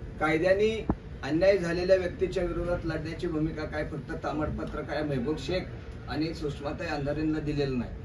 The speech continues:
अन्याय झाला तर प्रत्येक महिलेवर झालेल्या अन्यायाच्या विरोधात त्यांनी भूमिका घेतली पाहिजे.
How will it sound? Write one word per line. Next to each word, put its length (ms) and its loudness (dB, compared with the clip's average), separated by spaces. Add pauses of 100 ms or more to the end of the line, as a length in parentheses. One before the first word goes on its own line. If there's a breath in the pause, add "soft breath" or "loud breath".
(1000 loud breath)
अन्याय 360 4
झाला 260 2
तर 160 2
प्रत्येक 600 0
महिलेवर 340 4
झालेल्या 360 6
अन्यायाच्या 400 0
विरोधात 320 -2
त्यांनी 200 0
भूमिका 340 0
घेतली 300 0
पाहिजे. 340 -4